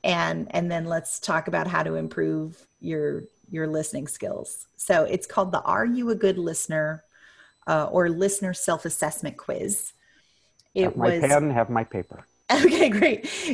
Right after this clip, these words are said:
Speaker 1: It was created by Susan Heitler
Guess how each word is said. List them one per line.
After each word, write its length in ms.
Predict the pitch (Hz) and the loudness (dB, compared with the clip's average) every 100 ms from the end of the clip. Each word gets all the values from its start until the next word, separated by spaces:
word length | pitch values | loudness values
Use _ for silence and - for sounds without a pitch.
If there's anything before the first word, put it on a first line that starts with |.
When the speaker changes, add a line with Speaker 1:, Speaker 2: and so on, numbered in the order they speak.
| - | 2
Speaker 1:
It 120 | 214 | 4
was 260 | 220 220 - | 4 2 -2
created 460 | - 202 208 247 208 | 4 6 6 4 2
by 180 | 175 | 2
Susan 800 | 180 - 196 190 196 240 254 269 - - | 2 0 0 0 0 0 0 -2 -4 -10
Heitler 640 | - 175 - 160 156 285 | -2 -2 0 -2 0 0